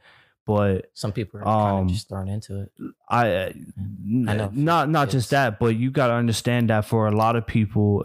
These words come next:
Speaker 1: in, in this country, um, gang culture is what, uh, is the only thing that,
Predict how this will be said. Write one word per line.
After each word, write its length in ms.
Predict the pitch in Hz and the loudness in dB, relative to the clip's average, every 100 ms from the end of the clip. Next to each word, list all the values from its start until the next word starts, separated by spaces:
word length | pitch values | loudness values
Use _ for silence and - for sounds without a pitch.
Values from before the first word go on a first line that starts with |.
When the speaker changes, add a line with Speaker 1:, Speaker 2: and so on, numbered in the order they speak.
| - | 0
Speaker 1:
in, 360 | 107 107 104 104 - | 2 4 4 0 0
in 180 | 107 | 2
this 220 | 104 101 - | 4 2 2
country, 640 | 110 104 - 98 92 87 _ _ _ _ _ _ _ | 2 2 2 2 2 -2 _ _ _ _ _ _ _
um, 560 | 104 101 98 90 90 98 _ _ _ _ _ _ _ _ 110 | 0 2 4 2 0 -4 _ _ _ _ _ _ _ _ -4
gang 320 | 120 120 117 | 0 2 2
culture 800 | 110 117 113 - 110 104 98 98 _ _ _ _ _ _ _ _ - | 2 0 0 0 2 2 0 -4 _ _ _ _ _ _ _ _ -2
is 240 | 117 101 | 0 2
what, 560 | 101 104 107 104 104 - - | 2 2 4 4 2 -2 0
uh, 440 | 104 101 95 90 - - _ _ _ _ _ _ _ _ _ _ - | 2 4 2 0 -4 -14 _ _ _ _ _ _ _ _ _ _ -2
is 200 | 120 107 | 0 2
the 80 | |
only 280 | 120 123 117 | 2 4 4
thing 300 | 101 117 110 | 2 2 4
that, 440 | 110 107 107 104 | 4 4 4 2